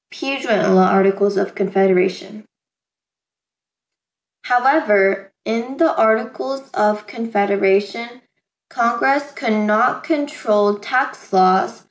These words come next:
and states didn't have to give money to the government.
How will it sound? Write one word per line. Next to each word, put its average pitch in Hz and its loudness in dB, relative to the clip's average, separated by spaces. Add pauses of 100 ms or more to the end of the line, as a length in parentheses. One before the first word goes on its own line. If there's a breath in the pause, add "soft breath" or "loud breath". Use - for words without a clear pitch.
(420)
and 214 2
states - -4
didn't 269 0
have 220 -2
to 226 -2
give 208 0
money 220 0
to 196 2
the 202 -4
government. 208 -4